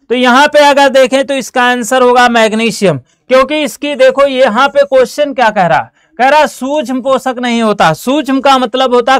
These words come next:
कम मात्रा में। हमेशा याद रखना मैग्नीशियम की ज्यादा जरूरत होती है। क्यों ज्यादा जरूरत होती है?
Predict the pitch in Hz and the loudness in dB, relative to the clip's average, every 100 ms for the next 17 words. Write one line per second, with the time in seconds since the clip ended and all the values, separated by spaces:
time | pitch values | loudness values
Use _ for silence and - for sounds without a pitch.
0 | - 277 285 254 226 214 196 175 151 120 | 0 0 0 0 0 0 0 0 -2 -8
1 | - _ _ _ _ 202 226 269 285 294 | -16 _ _ _ _ -2 0 0 2 2
2 | 285 254 254 233 254 269 254 233 233 233 | 2 2 0 0 -2 0 0 -2 -2 -6
3 | 254 262 233 269 247 254 247 208 190 185 | -4 -4 -4 -2 2 2 2 2 -2 -2
4 | 185 175 160 165 147 - 269 277 262 247 | -4 -4 -10 -10 -8 -2 0 2 2 2
5 | 254 247 247 240 240 - 220 220 196 | 0 0 0 0 -2 -4 -6 -6 -8